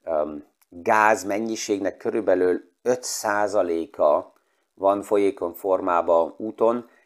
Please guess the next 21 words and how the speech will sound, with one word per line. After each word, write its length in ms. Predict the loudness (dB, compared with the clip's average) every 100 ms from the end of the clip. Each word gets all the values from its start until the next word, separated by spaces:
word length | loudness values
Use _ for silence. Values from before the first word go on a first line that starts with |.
| _
Ebben 260 | -6 -4 0
benne 280 | 0 2 2
vannak, 460 | 2 2 -2 -6 _
benne 380 | 0 0 0 -2
van 200 | -2 -2
Kanada 440 | -2 -2 0 0
is, 360 | 0 -2 -10 -14 -2
benne 260 | -2 0
van 320 | -2 -2 -4 -8
Norvégia 680 | -2 0 2 0 -2 -2 -2
is, 180 | -2 -2
benne 300 | -2 0 -2
van 380 | -2 -4 -12 -20 _ _ _ _ _ _
az 140 | -2
arab 260 | 2 4 4
regió 380 | 2 0 -2 -4
is, 120 | -2
benne 240 | -4 -4
van 280 | -6 -8 -12 _ _ _ -2
Oroszország 720 | 0 2 2 2 4 2 2
is. 320 | -2 -4